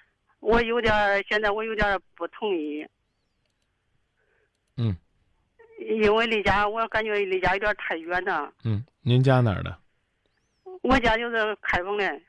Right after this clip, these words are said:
Speaker 2: 啊，女儿在
Speaker 1: 呃，我现-，
Speaker 2: 嗯。
Speaker 1: 我现在是在郑州。
Speaker 2: 啊，女儿在哪儿上学？
Speaker 1: 女儿就是在，在这个郑州上学，大学毕业了。
Speaker 2: 哦，在郑州上学。
Speaker 1: 啊，是啊，现在毕业过了，
Speaker 2: 嗯。
Speaker 1: 去年毕业了。
Speaker 2: 那还真挺不容易的啊，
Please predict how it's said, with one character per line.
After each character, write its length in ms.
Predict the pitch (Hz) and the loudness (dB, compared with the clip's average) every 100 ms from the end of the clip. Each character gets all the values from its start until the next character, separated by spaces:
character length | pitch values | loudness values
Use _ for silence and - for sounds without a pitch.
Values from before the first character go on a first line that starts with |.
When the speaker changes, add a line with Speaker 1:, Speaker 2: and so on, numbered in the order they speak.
| _ | _
Speaker 2:
啊， 200 | 104 95 - _ _ _ _ - | -8 -8 -10 _ _ _ _ 2
女 140 | 120 | 8
儿 120 | 120 | 10
在 140 | 143 143 | 10 10
Speaker 1:
呃， 40 | |
我 60 | - | 8
现-， 260 | 233 254 - - | 2 0 -4 -16
Speaker 2:
嗯。 100 | 202 208 | -14 -2
Speaker 1:
我 140 | 285 | 0
现 160 | 262 262 | 2 2
在 140 | 240 | 2
是 100 | 226 | 2
在 140 | 220 214 | 0 0
郑 220 | 190 170 | -2 -4
州。 320 | 156 170 - | -4 -4 -4
Speaker 2:
啊， 220 | - 120 107 | 4 4 4
女 180 | 113 113 | 2 4
儿 140 | 120 | 6
在 120 | 139 | 6
哪 120 | 127 87 | 4 2
儿 60 | |
上 200 | - 107 | 2 2
学？ 180 | 92 - - - - _ _ _ _ 208 | 0 -4 -8 -16 -20 _ _ _ _ 0
Speaker 1:
女 160 | 254 | 4
儿 100 | 311 | 4
就 160 | 277 277 | 2 0
是 80 | 262 | 0
在， 220 | 254 233 | 2 2
在 160 | 226 226 | 2 2
这 120 | 226 | 2
个 100 | 233 | 0
郑 160 | 226 190 | 0 0
州 140 | 190 | 0
上 160 | 202 185 | 0 -2
学， 160 | 190 | -2
大 160 | 190 170 | -2 -2
学 100 | 180 | -2
毕 120 | 175 | -6
业 100 | 170 | -4
了。 160 | 151 147 - _ _ _ _ _ - | -4 -8 -12 _ _ _ _ _ -8
Speaker 2:
哦， 260 | 92 - - _ - | -6 -8 -12 _ -8
在 100 | 98 | -2
郑 180 | 139 147 | 2 4
州 140 | 151 | 4
上 200 | 156 98 | 4 2
学。 180 | - - - - _ _ _ - | 0 -6 -12 -20 _ _ _ -2
Speaker 1:
啊， 220 | 202 214 208 | 2 2 0
是 60 | 185 | -2
啊， 160 | 170 170 - | -2 -4 -2
现 100 | 208 | 0
在 120 | 196 | 0
毕 140 | 214 | 0
业 120 | 190 | -2
过 180 | 185 180 | -2 -2
了， 80 | 156 | -2
Speaker 2:
嗯。 60 | 156 | -2
Speaker 1:
去 60 | 190 | -2
年 180 | 175 165 | -2 0
毕 100 | 175 | 0
业 100 | 151 | 0
了。 140 | 147 170 | -2 -4
Speaker 2:
那 140 | 131 | -6
还 120 | 117 120 | -4 -2
真 200 | 139 131 | 0 -2
挺 180 | 98 | -2
不 80 | 92 | -2
容 120 | 90 | -2
易 220 | 87 127 104 | 0 0 0
的 140 | 76 | -4
啊， 240 | 62 87 | -8 -12